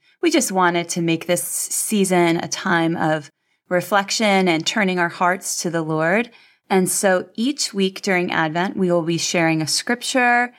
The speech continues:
and a reflection on the theme of that week for Advent. And so I get to host today. We'll be switching up hosts each week. So I am happy to be with you today. I love the intentional seasons of our church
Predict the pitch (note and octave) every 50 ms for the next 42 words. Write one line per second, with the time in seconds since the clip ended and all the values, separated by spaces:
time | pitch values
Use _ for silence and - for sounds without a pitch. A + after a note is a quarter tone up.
0 | _ _ _ _ _ _ _ _ - G3 F3+ F3+ F3 E3+ - - E3+ E3 E3+ E3
1 | - - - F3 E3+ - - G#3 F#3+ F#3 F3 E3+ E3+ D#3+ D3+ - - F#3 F#3 F#3
2 | F#3+ F#3+ F#3+ G3 G3 - - E3+ E3+ D#3 D3+ - - E3+ E3+ F3+ - - F3+ F3+
3 | F#3 F#3+ - - - - F#3 - - E3+ F3 E3+ E3+ G3 G3+ G#3 - - - _
4 | _ _ _ _ _ _ _ - - F#3+ F3+ F3 F3 - - - F#3+ F3 E3+ F3
5 | E3+ F3+ - - - F3 E3 E3+ E3+ F3 F3 F3+ F#3 F3+ G3 G3 G3 - A3+ -
6 | - D4+ G#4+ G#4+ - - - G#3 F#3 E3 D#3+ E3 E3 D#3 E3+ D#3 - - G3 G3
7 | F#3+ - G3 F#3 F3+ F3 - - F#3+ F3+ F3 E3+ - - - - D#3 C#3+ - -
8 | D#3+ D#3+ C#3+ - - - - - - D#3+ D#3 D#3 D#3+ D3+ - - - _ _ _
9 | _ _ _ _ _ _ G#3 F#3 E3+ E3+ E3 C#3+ - E3+ D#3+ - F3 E3+ E3 D#3
10 | E3 E3 D#3+ D#3+ D#3 C#3+ - D#3 D3+ C#3+ - D3+ - - - - - - _ _
11 | _ _ _ _ _ _ _ _ _ _ _ _ - A#3+ B3 A#3+ A3+ B3 B3 B3+
12 | C4 C4+ C4 C4+ C4+ B3 - - G3 G3 F#3+ - - G3 G3+ G3+ - G#3 F#3+ F3+
13 | E3+ - - - G3 F#3+ F#3 F#3 G3+ G3+ G3 G3+ G3 G3 G3 - - F3 F3 E3+
14 | E3 E3 - - - E3 F3 - - - - -